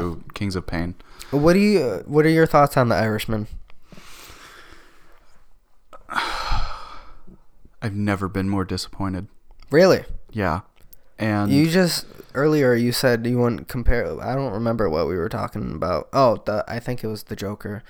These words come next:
Speaker 1: I said I wouldn't compare Marvel movies. I wouldn't hold them to the same quality that I hold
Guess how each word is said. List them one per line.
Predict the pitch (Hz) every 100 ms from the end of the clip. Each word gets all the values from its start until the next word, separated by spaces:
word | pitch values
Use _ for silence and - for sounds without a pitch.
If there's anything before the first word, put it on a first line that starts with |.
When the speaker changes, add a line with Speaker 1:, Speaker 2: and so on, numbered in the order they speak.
| -
Speaker 1:
I | 127
said | - 127
I |
wouldn't | 123 120 120 110 -
compare | - 101 110 98
Marvel | 98 98 95 95
movies. | 98 95 90 85 - - 113
I |
wouldn't | 120 143 -
hold | 135 120
them | 113 107
to | 107
the | 98
same | 117 101
quality | - 101 95 92 92
that | 95 87
I | 87
hold | 98 92 80 -